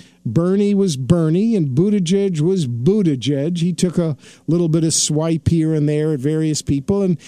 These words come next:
their supporters were out with banners and signs, and Bernie had lighted fluorescent signs for his im-,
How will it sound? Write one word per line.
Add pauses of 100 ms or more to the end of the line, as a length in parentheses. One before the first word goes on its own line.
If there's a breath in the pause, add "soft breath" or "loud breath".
(260 loud breath)
their
supporters
were
out
with
banners
and
signs,
and
Bernie
had (300 loud breath)
lighted
fluorescent
signs
for
his
im-,